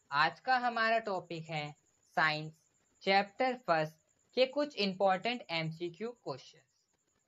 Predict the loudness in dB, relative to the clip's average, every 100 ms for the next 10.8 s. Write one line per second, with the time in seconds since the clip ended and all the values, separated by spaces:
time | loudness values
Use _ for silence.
0 | 0 0 0 -2 0 0 2 2 2 0
1 | -4 -4 -12 _ _ _ -8 -4 0 0
2 | 0 0 -2 -2 -2 0 -2 -4 -8 -6
3 | -8 -8 -4 -4 -4 -4 -2 -2 -2 -2
4 | -4 -8 -8 -6 -6 -6 -6 -6 -8 _
5 | -20 -8 0 4 4 2 -4 -2 -2 0
6 | -2 -4 -4 -4 -4 -10 -16 -14 -14 -16
7 | _ _ _ _ _ _ _ -10 -8 -10
8 | _ 0 2 0 -2 0 0 -2 -8 _
9 | _ _ _ -6 -4 0 2 0 0 0
10 | 0 -4 -6 -4 -4 -4 -6